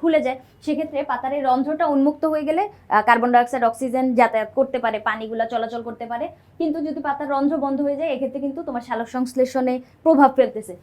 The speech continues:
তাহলে পাতার রন্ধ্র কিভাবে বন্ধ হয়ে যায়? কার্বন ডাইঅক্সাইড যদি খুব বেশি পরিমাণে বেড়ে যায়, তাহলে উদ্ভিদের খাদ্য তৈরির হার বেড়ে যায় না? খাদ্য তৈরির হার কিন্তু এই জায়গায় বাড়ে না। তোমার কিন্তু আপাত দৃষ্টিতে এরকম মনে হইতে পারে যে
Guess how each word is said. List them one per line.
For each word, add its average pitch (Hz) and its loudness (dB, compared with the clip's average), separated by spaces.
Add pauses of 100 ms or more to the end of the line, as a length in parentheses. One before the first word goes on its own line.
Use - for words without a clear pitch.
(180)
তাহলে 285 2
পাতার 254 4
রন্ধ্র 269 4
কিভাবে 294 4
বন্ধ 302 -2
হয়ে 311 -4
যায়? 349 -2
কার্বন 262 4
ডাইঅক্সাইড 277 0
যদি 294 2
খুব 381 2
বেশি 285 4
পরিমাণে 254 2
বেড়ে 190 -4
যায়, 170 -8 (380)
তাহলে 277 6
উদ্ভিদের 294 2
খাদ্য 285 0
তৈরির 339 -4
হার 320 -2
বেড়ে 330 -4
যায় 226 -4
না? 214 -10 (120)
খাদ্য 262 -2
তৈরির 302 -6
হার 269 -4
কিন্তু 285 0
এই 277 0
জায়গায় 269 4
বাড়ে 214 2
না। 175 -4
তোমার 254 -2
কিন্তু 294 2
আপাত 262 0
দৃষ্টিতে 294 -4
এরকম 330 -2
মনে 311 4
হইতে 302 -2
পারে 269 2
যে 269 0